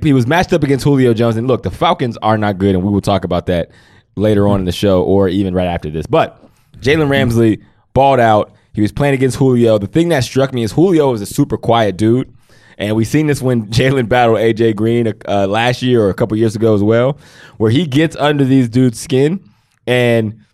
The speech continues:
they start doing things that they're not used to doing, like talking shit.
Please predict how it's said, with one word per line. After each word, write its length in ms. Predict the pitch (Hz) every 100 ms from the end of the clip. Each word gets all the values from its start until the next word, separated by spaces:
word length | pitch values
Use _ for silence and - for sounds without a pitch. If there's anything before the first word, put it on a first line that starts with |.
| _ _ _ _ _
they 120 | - 139
start 280 | 156 147 120
doing 240 | 143 135
things 260 | 120 135 117
that 100 | 110
they're 100 | 117
not 160 | 113
used 160 | 110 104
to 80 | 95
doing, 280 | 110 98 92
like 180 | 95
talking 300 | - 113 101
shit. 340 | 92 104 82